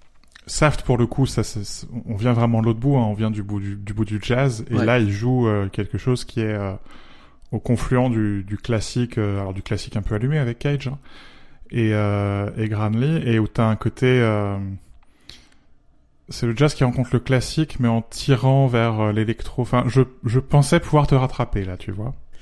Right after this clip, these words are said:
Speaker 2: J'ai, je crois que j'ai eu du mal à rentrer dedans. Je dis pas qu'à force d'écouter, c-, mon oreille se fasse aussi, tu vois. C'est peut-être juste une question de, d'habitude.
Speaker 1: Hmm.
Speaker 2: C'est pas du tout, euh, exclu. Et par contre, j'avais été beaucoup plus touché,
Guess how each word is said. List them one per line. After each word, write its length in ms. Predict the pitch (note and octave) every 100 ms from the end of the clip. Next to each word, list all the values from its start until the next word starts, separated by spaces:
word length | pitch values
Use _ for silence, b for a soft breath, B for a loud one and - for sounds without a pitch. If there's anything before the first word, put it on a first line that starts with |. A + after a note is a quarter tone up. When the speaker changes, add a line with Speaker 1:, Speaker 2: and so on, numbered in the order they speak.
| B B B B -
Speaker 2:
J'ai, 400 | C#3 B2+ C#3+ - -
je 120 | C3+
crois 300 | C#3 - F3+
que 100 | -
j'ai 120 | C#3+
eu 80 | C3+
du 100 | C3+
mal 160 | C#3+ C#3+
à 60 |
rentrer 340 | C3 C3 - B2
dedans. 360 | B2 C3 D#3+ C#3
Je 120 | C3
dis 200 | C3+ D#3+
pas 180 | - G3
qu'à 220 | - C3+
force 260 | D3+ D3
d'écouter, 600 | C3 C3+ C#3 C3+ D3 E3 E3+
c-, 240 | - -
mon 160 | C3+ B2+
oreille 220 | B2+ C#3
se 140 | C#3
fasse 220 | C3 B2 B2+
aussi, 240 | - -
tu 80 | B2+
vois. 100 | A2+
C'est 120 | A2+
peut-être 260 | D#3 D#3+ C3
juste 200 | C#3 C#3
une 100 | C3+
question 420 | C3 C3 - D3+
de, 380 | C3 A#2+ A#2+ - -
d'habitude. 420 | C3+ C3+ A#2+ - - - - -
Speaker 1:
Hmm. 360 | C3 B2 A2+ G2 - -
Speaker 2:
C'est 180 | - C#3+
pas 100 | D3
du 140 | D3
tout, 280 | - D#3 C#3
euh, 520 | C3+ B2 A2+ G#2+ G#2+ -
exclu. 460 | - - - B2 - - b b b b -
Et 300 | B2+ B2+ - - - - -
par 140 | C#3 C#3
contre, 180 | F#3+ D#3
j'avais 180 | C#3
été 220 | C3+ C3+ C3
beaucoup 200 | D3 F#3+
plus 220 | E3 -
touché, 520 | C#3+ - D#3+ D#3